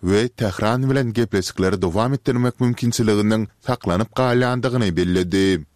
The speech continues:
Azatlyň Eýran gullugy, ýagny Radio Fardanyň maglumatyna görä, Eýranyň bir palatadan ibaret mejlisi hökümetden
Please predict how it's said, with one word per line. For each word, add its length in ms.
Azatlyň 720
Eýran 400
gullugy, 640
ýagny 440
Radio 300
Fardanyň 640
maglumatyna 640
görä, 380
Eýranyň 540
bir 120
palatadan 720
ibaret 400
mejlisi 680
hökümetden 800